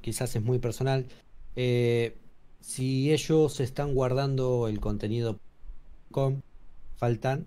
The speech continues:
exactamente tres meses, vamos a decir.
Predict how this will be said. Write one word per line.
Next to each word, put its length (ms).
exactamente 840
tres 200
meses, 460
vamos 280
a 40
decir. 320